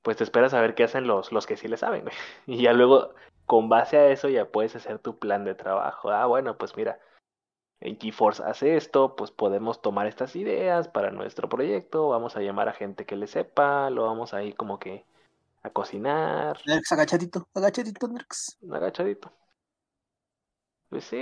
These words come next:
Speaker 1: qué mal pedo lo de estadios. Eso era una buena idea, pero muy pronto. <laughs> La
Speaker 2: Sí,
Speaker 1: neta.
Speaker 2: demasiado pronto.
Speaker 1: Oye, güey. ¿Dónde están, güey? Ya no veo a nadie aquí. Ah, ya
Speaker 2: Tenemos
Speaker 1: están
Speaker 2: doble
Speaker 1: disparando
Speaker 2: amenaza,
Speaker 1: por allá.
Speaker 2: uno te está buscando a ti y el otro
Speaker 1: Sí,
Speaker 2: nos está
Speaker 1: güey, tenemos doble contrato, no manches, nos quieren matar,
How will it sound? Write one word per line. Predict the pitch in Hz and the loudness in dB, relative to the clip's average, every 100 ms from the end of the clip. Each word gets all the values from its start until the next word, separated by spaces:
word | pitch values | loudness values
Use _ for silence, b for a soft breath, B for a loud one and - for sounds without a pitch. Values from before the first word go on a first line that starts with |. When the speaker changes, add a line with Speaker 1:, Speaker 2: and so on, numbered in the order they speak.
| 247 - | -6 -2
Speaker 1:
qué | 220 | 0
mal | 190 | 4
pedo | 170 160 | 6 8
lo | 120 | 6
de | 104 | 4
estadios. | - 117 113 | 4 2 4
Eso | 123 185 | 4 2
era | - 220 | 2 4
una | 226 | 6
buena | 185 151 | 6 6
idea, | 147 180 220 175 | 6 6 6 2
pero | 123 117 113 110 117 | 4 6 6 4 2
muy | 139 | -2
pronto. | - 92 98 - _ | -2 -4 -6 -18 _
<laughs> | - - - _ - | -10 -10 -12 _ -14
La | 151 | -10
Speaker 2:
Sí, | - 120 | -2 0
Speaker 1:
neta. | 127 135 135 - | 0 -2 -8 -8
Speaker 2:
demasiado | 139 123 156 160 - | -6 -2 -2 -2 -6
pronto. | 131 135 165 _ _ _ _ _ _ _ _ _ | -10 -10 -12 _ _ _ _ _ _ _ _ _
Speaker 1:
Oye, | - 117 123 | -10 -8 -6
güey. | 113 110 113 _ _ _ _ _ _ _ _ _ _ | -6 -8 -12 _ _ _ _ _ _ _ _ _ _
¿Dónde | - 113 | -6 -4
están, | 120 - 113 156 | -4 -4 -2 0
güey? | 165 | 2
Ya | 160 | 4
no | 160 | 4
veo | 160 | 4
a | |
nadie | 151 185 180 | 4 2 0
aquí. | 175 - 208 202 _ _ - | -6 -16 -16 -16 _ _ -6
Ah, | 220 | -2
ya | 104 | 2
Speaker 2:
Tenemos | 185 196 | 2 4
Speaker 1:
están | 175 | 6
Speaker 2:
doble | 220 | 6
Speaker 1:
disparando | 196 156 | 6 6
Speaker 2:
amenaza, | 170 175 | 4 4
Speaker 1:
por | 156 | 2
allá. | 147 | 2
Speaker 2:
uno | 190 | -2
te | - | -2
está | - | 0
buscando | 165 175 165 | 4 6 6
a | 147 | 4
ti | 165 | 4
y | 220 | 4
el | 160 | 4
otro | 180 | 4
Speaker 1:
Sí, | |
Speaker 2:
nos | 190 | 4
está | 175 156 | 6 8
Speaker 1:
güey, | 156 151 | 8 8
tenemos | 147 170 185 | 8 10 10
doble | 180 190 175 | 10 10 8
contrato, | 127 127 127 160 165 151 | 6 4 6 4 4 0
no | 160 | 0
manches, | 160 170 - 139 127 | -2 -6 -6 -8 -8
nos | 120 | -8
quieren | - 156 143 | -4 -2 0
matar, | 107 - 139 | -2 -4 -6